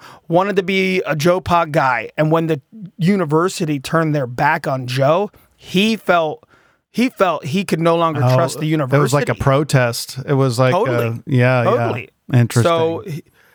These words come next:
Speaker 1: yeah. So,
Speaker 2: Yeah.
Speaker 1: so anyways, the point is,
Speaker 2: Wow.
Speaker 1: the point is, you know, here you are, James Franklin. It would mean so much more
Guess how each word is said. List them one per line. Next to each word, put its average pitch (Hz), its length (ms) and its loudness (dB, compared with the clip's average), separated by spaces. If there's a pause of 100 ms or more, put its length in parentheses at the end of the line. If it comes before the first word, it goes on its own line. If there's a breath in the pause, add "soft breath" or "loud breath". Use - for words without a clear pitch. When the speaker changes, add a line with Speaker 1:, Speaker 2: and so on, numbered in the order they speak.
(100 soft breath)
Speaker 1:
yeah. 127 320 -2
So, 170 240 0
Speaker 2:
Yeah. 113 60 -2
Speaker 1:
so 214 120 0
anyways, 185 360 0
the 120 60 -4
point 110 340 0
is, - 100 2
Speaker 2:
Wow. 107 180 -4 (220 loud breath)
Speaker 1:
the - 100 0
point 311 400 0
is, 156 560 -2 (380)
you 170 100 0
know, 175 140 2
here 196 200 0
you 214 200 -2
are, 180 240 0
James 165 360 -4
Franklin. 156 480 -4
It 202 240 -6
would 175 180 0
mean 170 420 -2
so 175 480 -2
much 214 260 0
more 170 540 0